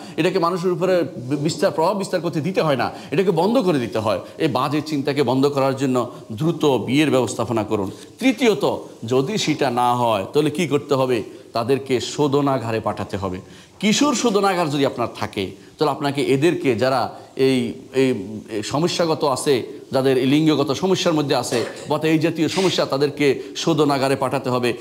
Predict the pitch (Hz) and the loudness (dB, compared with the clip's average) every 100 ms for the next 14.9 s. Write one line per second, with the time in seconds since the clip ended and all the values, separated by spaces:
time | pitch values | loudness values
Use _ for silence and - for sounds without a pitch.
0 | - - 196 185 214 220 170 175 147 160 | -8 0 2 2 0 0 0 -2 -2 0
1 | 151 120 - - - 175 185 208 202 - | 0 0 -4 -18 -4 2 4 4 2 0
2 | 170 160 160 143 131 139 151 120 - - | 0 2 0 -2 -4 -2 -2 -4 -8 -14
3 | 98 110 139 165 131 - - - 120 127 | -8 -2 2 4 2 -2 -10 -6 -4 -4
4 | - 160 120 110 135 160 135 123 131 104 | 0 0 2 2 2 2 2 2 0 0
5 | 127 180 180 208 160 151 160 139 147 139 | 0 0 0 0 0 0 -2 -2 0 0
6 | 123 120 127 135 123 127 - - 170 165 | 0 0 0 2 2 0 -8 -4 -2 0
7 | 156 135 120 110 - 107 104 101 104 101 | 0 0 0 0 -2 -4 -2 -2 0 -2
8 | - - - 165 220 220 175 143 117 107 | -4 -6 -2 0 -2 -4 -6 -4 -2 -2
9 | 95 82 147 139 156 139 - 117 127 - | -2 -2 0 0 0 0 0 -2 -4 -2
10 | 117 - - - - 151 175 160 - 160 | -4 -4 -14 -8 -4 0 0 -2 -4 -4
11 | 175 123 135 135 139 123 - - 127 135 | -2 0 0 0 2 0 -2 -10 -4 0
12 | 160 147 131 123 147 143 - - 104 104 | 4 4 2 0 -2 -2 -4 -8 -4 -2
13 | 113 135 156 151 135 160 170 185 - 165 | 0 -2 -2 -2 2 2 2 -2 -2 -2
14 | 139 139 156 135 131 - 147 123 | -2 -2 0 2 0 -2 -2 0